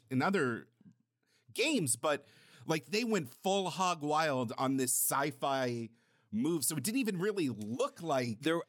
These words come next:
Speaker 2: I can't believe
Speaker 1: Final
Speaker 2: th-, there's,
Speaker 1: Fantasy.
Speaker 2: there's staples about Final, but you don't need to get too far into s-, Spirits Within, but there are staples of every Final Fantasy game. Every Final Fantasy game has Chocobos,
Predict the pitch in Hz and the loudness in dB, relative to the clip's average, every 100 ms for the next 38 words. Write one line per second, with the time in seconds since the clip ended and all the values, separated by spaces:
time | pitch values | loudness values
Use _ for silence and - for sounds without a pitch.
0 | _ 160 165 202 220 196 143 147 123 123 | _ -4 -4 -2 -4 -2 0 2 2 2
1 | 120 165 156 135 147 - - 170 175 185 | 2 2 0 0 0 2 0 -2 -2 -2
2 | 175 160 147 135 139 131 123 139 156 165 | -2 0 0 0 0 -2 -2 -2 0 0
3 | 156 139 127 127 117 117 110 104 - - | 0 -2 -2 -2 -2 0 0 -4 -8 -4
4 | - 113 98 110 95 87 113 131 131 - | 0 0 -2 -4 -6 -4 -2 0 2 0
5 | 156 160 175 175 160 139 139 127 135 139 | 0 -2 -2 0 0 -2 -2 0 -2 -2
6 | 139 143 127 123 113 98 95 - 143 151 | -2 -2 -2 -2 -4 -6 -10 -4 -2 -2
7 | 160 165 151 147 135 127 127 123 117 - | -2 -2 0 -2 -2 -2 -2 -2 -4 -6
8 | - 135 131 135 135 131 | -6 -4 -2 -2 -2 -4